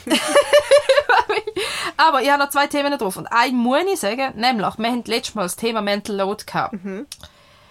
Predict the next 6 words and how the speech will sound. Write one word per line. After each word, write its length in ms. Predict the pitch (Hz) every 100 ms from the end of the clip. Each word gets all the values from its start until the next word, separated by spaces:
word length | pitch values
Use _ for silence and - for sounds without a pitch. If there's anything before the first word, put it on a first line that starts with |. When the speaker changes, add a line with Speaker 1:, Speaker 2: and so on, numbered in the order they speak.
| _ _ _ _ _ _ _ _ _ _ _ _ _ _ _ _ -
Speaker 1:
Und 100 | 233
ich 100 | 240
muss 140 | 254
da 80 | 208
noch 100 | 185
etwas, 280 | 160 - -